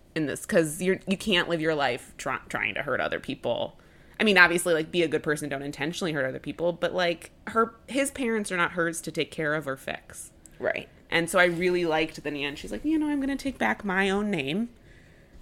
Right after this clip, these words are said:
Speaker 1: and I'm gonna s-, give all the money he left me to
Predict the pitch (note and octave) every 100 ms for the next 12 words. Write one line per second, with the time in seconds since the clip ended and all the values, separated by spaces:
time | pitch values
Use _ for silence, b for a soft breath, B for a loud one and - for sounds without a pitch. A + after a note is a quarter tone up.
0 | b b - E3 E3 E3 E3 E3 E3 E3
1 | - - - - - E3 E3 D#3+ D#3+ D#3+
2 | D#3 D#3 - E3+ F3 F3+ F3+ D#3 - -
3 | - - - - - - E3+ F3 E3+ E3+
4 | F3+ F3 F#3 F#3 D#3 E3 F3 D#3+ C#3 -
5 | D3+ D#3+ - D3+ C#3+ C#3 C#3 B2+